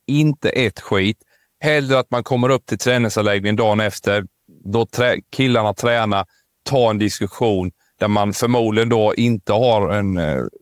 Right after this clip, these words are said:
fem, tio öl innanför västen, utan man kan resonera på ett nyktert och, och objektivt sätt med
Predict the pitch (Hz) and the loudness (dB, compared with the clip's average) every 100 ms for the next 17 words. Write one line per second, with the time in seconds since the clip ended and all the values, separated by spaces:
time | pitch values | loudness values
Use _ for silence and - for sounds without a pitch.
0 | - 127 110 101 - 117 107 107 101 98 | -6 -2 0 -2 -2 0 2 2 2 0
1 | 95 - 101 117 - - 107 117 117 _ | -2 -2 -2 -2 -2 -4 -2 -2 -4 _
2 | _ - - 113 107 107 107 95 110 - | _ -10 -4 -2 0 0 -2 0 -2 0
3 | 110 123 123 104 95 87 110 95 127 113 | 2 2 2 2 0 -2 -4 0 -2 -2
4 | - 95 85 62 98 80 82 90 90 - | -4 -6 -2 0 0 0 0 0 -2 -2
5 | 120 92 92 - 98 - - - 110 - | -2 0 -2 -2 -4 -4 -4 -2 -2 -4
6 | - - 104 120 101 90 | -12 -4 0 2 2 -2